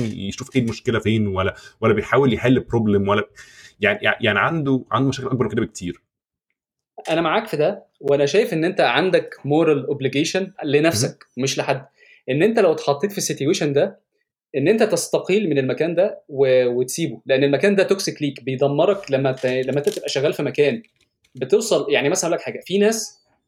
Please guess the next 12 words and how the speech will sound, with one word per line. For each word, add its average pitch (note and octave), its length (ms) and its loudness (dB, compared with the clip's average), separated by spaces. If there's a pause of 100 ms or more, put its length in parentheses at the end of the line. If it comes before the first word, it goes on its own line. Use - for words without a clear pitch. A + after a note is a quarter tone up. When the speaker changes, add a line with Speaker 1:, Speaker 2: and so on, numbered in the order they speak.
(540)
Speaker 2:
آه، B2+ 440 4 (360)
جماعة F3+ 380 2
كدابين C#3 600 -2
قاعدين B2+ 320 0
بيكذبوا D#3+ 380 -2
طول E3+ 160 -4
الوقت. C#3 300 -2 (260)
أنت G3+ 140 0
متوقع A3 420 2
إيه G3 100 0
من E3 160 0
نفسك G3+ 340 -2